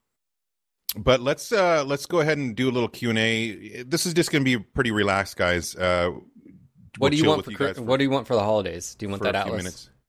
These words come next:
Speaker 2: that what you want? I'm not
Speaker 1: Pretty
Speaker 2: gonna get it.
Speaker 1: much.
Speaker 2: I'm not gonna get it for you, but, you know.
Speaker 1: <laughs> Uh, pretty much. That's the only thing that's on my list. Uh, and I don't know if I've been,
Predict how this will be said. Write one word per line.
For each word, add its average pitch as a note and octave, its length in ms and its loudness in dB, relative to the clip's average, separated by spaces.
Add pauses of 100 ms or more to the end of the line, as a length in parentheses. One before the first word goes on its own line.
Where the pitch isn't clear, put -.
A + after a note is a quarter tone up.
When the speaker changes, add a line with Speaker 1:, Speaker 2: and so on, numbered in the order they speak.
(100)
Speaker 2:
that F#2+ 120 -6
what - 140 -16
you A2 60 -10
want? G#2 180 -10 (640)
I'm C3+ 80 2
not F3 60 6
Speaker 1:
Pretty B2+ 180 2
Speaker 2:
gonna A2 80 0
get B2+ 100 4
it. C3+ 40 8
Speaker 1:
much. G#2 100 2
Speaker 2:
I'm C3 80 0
not C3+ 160 2
gonna G2 160 -2
get G2 160 -4
it F2+ 100 -6
for - 240 -16
you, G#2 100 -10
but, - 280 -8
you - 80 -10
know. A#2 440 -8
Speaker 1:
<laughs> - 60 -14 (840)
Uh, A#2 180 2
pretty F3+ 200 2
much. A2+ 280 2
That's F#2 140 -4
the G2 80 -4
only F#2 140 0
thing F2 140 0
that's E2+ 180 -2
on E2+ 100 2
my E2 140 0
list. E2 380 -2
Uh, D#2+ 400 4
and E2+ 120 -2
I E2+ 80 2
don't F2 120 0
know E2 100 0
if D#2+ 140 -4
I've D#2+ 120 0
been, D#2 360 -2